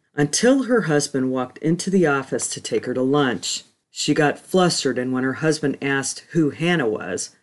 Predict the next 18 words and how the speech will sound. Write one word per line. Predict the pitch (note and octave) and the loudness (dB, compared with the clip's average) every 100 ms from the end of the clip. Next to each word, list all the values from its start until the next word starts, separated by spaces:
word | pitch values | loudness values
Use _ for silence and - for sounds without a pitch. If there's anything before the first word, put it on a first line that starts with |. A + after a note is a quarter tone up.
| _ - | _ -8
she | - E3+ D#3 | -2 0 2
answered, | D3 D3 C3+ - _ C#3 | 0 0 0 -2 _ -2
"Nobody," | C#3+ D3 C#3 G#2+ F#2+ A1+ - - _ _ _ | 2 2 2 0 -4 -6 -10 -18 _ _ _
and | C3+ C3 | -6 -6
told | - C#3+ - | -2 -2 -2
her | B2 | -4
that | G#2+ G#2+ | -4 -6
she | - A#2 | -6 -8
had | A2+ | -8
to | G#2 | -8
go. | G2+ F2 B1 - - _ | -6 -8 -8 -14 -18 _
The | D3 | -8
heartbreak | - - F#3+ G#3 G3+ D3+ D3 C3+ - | -6 2 4 2 0 2 4 2 -2
from | B2+ | -6
this | B2 A#2 | -4 -4
second | - D3+ D3 - | -4 -4 -4 -6
rejection | B2+ B2 C#3 C3 - - C#3+ - | -6 -2 -2 -2 -6 -10 -14 -6
was | C3 A2 | -4 -4